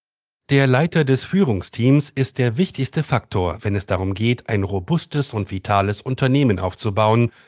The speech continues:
und eine gesunde Unternehmenskultur zu etablieren. Führungskräfte denken oft, sie seien nicht für die Unternehmenskultur zuständig. Das ist falsch.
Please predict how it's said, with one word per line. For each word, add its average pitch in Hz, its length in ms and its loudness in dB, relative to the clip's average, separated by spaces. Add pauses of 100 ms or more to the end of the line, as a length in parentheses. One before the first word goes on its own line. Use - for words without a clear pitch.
(140)
und 117 300 0
eine 107 260 0
gesunde 104 580 -2
Unternehmenskultur 110 1120 -2
zu - 140 -8
etablieren. 95 680 -8 (1160)
Führungskräfte 160 920 0
denken 113 300 0
oft, 135 400 -2
sie 170 140 -2
seien 143 360 4
nicht 151 220 0
für 143 140 2
die 131 140 0
Unternehmenskultur 127 1040 2
zuständig. 113 800 -4 (320)
Das - 240 -4
ist - 180 -8
falsch. - 520 -4